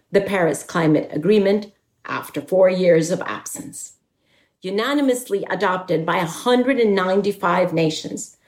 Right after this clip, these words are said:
the Paris Agreement came into force in two thousand and sixteen, establishing targets and mechanisms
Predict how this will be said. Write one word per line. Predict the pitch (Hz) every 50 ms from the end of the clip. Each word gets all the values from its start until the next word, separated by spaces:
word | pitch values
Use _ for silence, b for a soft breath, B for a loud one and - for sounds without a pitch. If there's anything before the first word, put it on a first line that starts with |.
| b b b b b _
the | -
Paris | - - - - - 294 330 349 339 285 - 277
Agreement | 214 175 180 175 160 160 170 175 -
came | - 233 254 254 254
into | 254 208 220 226 226 226 226
force | 220 - - 156 - - -
in | 226 214 208 -
two | - 233 233
thousand | 220 214 196 190 185 185 190 180
and | 175 165 170
sixteen, | 160 - - 156 - - - - 151 127 123 - - - _ _ b b b b b b -
establishing | 185 - - 247 220 220 208 190 175 - - 156 143 139 135 - -
targets | - - 214 226 240 247 269 285 285 - - - -
and | 143 135 135 143
mechanisms | 160 214 226 233 233 208 214 214 208 - 202 202 208 208 B